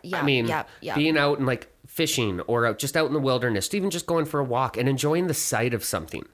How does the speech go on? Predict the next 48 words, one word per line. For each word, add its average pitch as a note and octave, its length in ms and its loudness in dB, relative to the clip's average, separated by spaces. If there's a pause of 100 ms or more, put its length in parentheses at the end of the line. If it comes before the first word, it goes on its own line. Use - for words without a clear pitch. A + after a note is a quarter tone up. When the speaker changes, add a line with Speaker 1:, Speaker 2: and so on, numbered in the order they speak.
(160)
Speaker 1:
Mm-hmm. G#3+ 280 -4 (260)
Speaker 2:
That, C3 260 0
I C3 120 0
think B2 220 0
Speaker 1:
That's C4 220 -2
very B3 300 0
true. F#3 300 -4
That's F#3+ 240 -4
very F#3 220 -4
true. F3 220 -6
'Cause, A3 220 -6
like, A3+ 180 -4
even B3 320 -4
if A3 160 -6
you A3 60 -2
think G#3 200 -6
about F#3+ 220 -2
it, E3 80 -2
when F#3 120 -2
we G3+ 140 -4
go G3+ 220 -2
on, F3+ 400 -2
you F3+ 80 -6
know, F3 180 -2
like, D#3+ 180 -2
our E3 120 -2
road E3+ 200 -2
trips - 240 -6
or D#3+ 40 -10
something D#3+ 340 -8
together, - 540 -8
Speaker 2:
Mm-hmm. A2+ 420 -6
Speaker 1:
we're G3 120 -2
always G3 420 0
looking F3 320 -4
at D#3+ 60 -2
our D#3+ 120 -2
surroundings. D#3+ 640 -6
We're E3+ 100 -2
always E3+ 260 -4
trying F3 200 -6
to D3+ 80 -8
take - 240 -8
that C#3 180 -6
in. C#3+ 340 -8
Speaker 2:
Yeah, A3 240 0
exactly. F#3 440 0
Speaker 1:
So, A2+ 260 -6